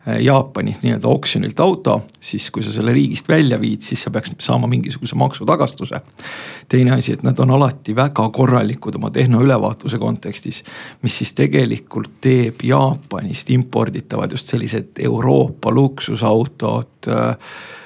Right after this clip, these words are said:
noh, võib-olla suhteliselt veidi odavamaks, äh, kui, kui nad oleksid Euroopas, vähemalt siis, kui arvestada läbisõitu, sellepärast et üldiselt ikkagi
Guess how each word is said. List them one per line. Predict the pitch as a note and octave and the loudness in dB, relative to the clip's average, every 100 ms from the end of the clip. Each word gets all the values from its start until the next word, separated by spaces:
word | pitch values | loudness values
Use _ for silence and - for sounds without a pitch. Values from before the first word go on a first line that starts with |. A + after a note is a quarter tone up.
| - - | -14 -2
noh, | B2+ C3 - | 0 0 2
võib-olla | D3 C#3 C3 | 4 4 4
suhteliselt | B2 - E3 - A2+ A#2 A#2 | 2 2 0 0 -4 -2 -2
veidi | C3+ C#3+ A#2+ | 2 2 4
odavamaks, | C#3+ F3+ C3 A#2 A#2+ A#2+ - _ - - - - | 4 4 2 2 0 -2 -6 _ -12 -8 -6 -4
äh, | A#2 A#2 - | -4 -4 -6
kui, | - A2+ A#2 A2+ - | -6 -2 -2 -2 -4
kui | A#2+ | -4
nad | A2+ G#2 | -2 -4
oleksid | A2+ - - | -6 -4 0
Euroopas, | C3 F3+ F#3+ - - - - - - | 4 4 2 -2 -10 -10 -16 -18 -4
vähemalt | B2 F3 F3 A#2+ A2+ - | 0 2 2 0 -4 -2
siis, | D3 C3+ - | 2 2 2
kui | B2+ | 2
arvestada | C3 A#2 B2 A#2 | 2 0 -2 2
läbisõitu, | C#3 C#3 A#2 G#2+ - A#2 | 2 0 -4 -6 -8 -4
sellepärast | A#2+ A#2+ - A2+ - | -2 -2 -4 -6 -4
et | - | 2
üldiselt | D3+ C#3 A2+ A#2 | 2 2 -2 -2
ikkagi | G#2+ - A2 - A#2+ | -4 -4 -8 -4 -4